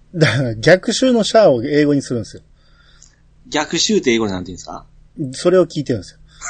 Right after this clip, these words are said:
Speaker 1: <laughs> それが答えや。
Speaker 2: <laughs> そうですか？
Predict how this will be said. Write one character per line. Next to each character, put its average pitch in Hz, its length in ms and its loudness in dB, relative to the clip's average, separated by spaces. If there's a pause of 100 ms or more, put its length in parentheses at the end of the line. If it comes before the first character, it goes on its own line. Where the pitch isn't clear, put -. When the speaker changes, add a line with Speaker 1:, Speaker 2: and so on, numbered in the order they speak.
(1500)
Speaker 1:
<laughs> - 120 -10
そ 202 100 4
れ 202 80 4
が 185 160 4
答 156 360 4
え 120 40 -6
や。 101 120 -14 (300)
Speaker 2:
<laughs> - 320 0
そ 175 220 0
う 190 100 2
で - 80 -6
す - 20 -10
か？ - 200 -8